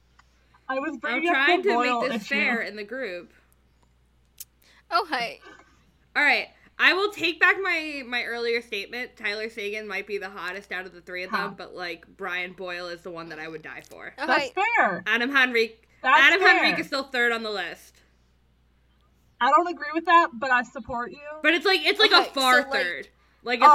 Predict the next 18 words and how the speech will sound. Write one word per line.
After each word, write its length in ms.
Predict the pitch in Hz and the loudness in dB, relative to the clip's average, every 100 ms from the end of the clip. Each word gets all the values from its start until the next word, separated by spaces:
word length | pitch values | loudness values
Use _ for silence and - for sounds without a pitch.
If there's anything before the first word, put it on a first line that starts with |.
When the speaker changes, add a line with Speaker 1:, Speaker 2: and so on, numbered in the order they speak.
| 269 | 10
Speaker 2:
like 100 | - | 8
Speaker 3:
so 80 | 262 | 4
Speaker 2:
one 100 | 294 294 | 2 2
and 100 | 302 | 0
Speaker 3:
basically 160 | 339 | 0
Speaker 2:
two. 200 | 277 269 | 2 2
Speaker 3:
what 120 | 254 262 | 0 -4
you're 100 | 294 | -12
saying, 680 | - 240 226 220 220 226 - - | -12 -12 -12 -14 -16 -18 -20 -20
Speaker 2:
<laughs> 140 | 240 | -20
No. 300 | 240 277 208 226 | -14 -12 -12 -12
Speaker 3:
like, 200 | 220 - | -14 -14
in 160 | 233 | -16
a 140 | 214 226 | -14 -16
fuck, 320 | - 233 - | -12 -12 -12
marry, 300 | 294 226 254 | -14 -14 -14
kill, 420 | - - 214 254 277 - _ _ 659 554 294 | -14 -10 -6 -6 -6 -14 _ _ -10 -8 -4
<laughs> 0 | - | 2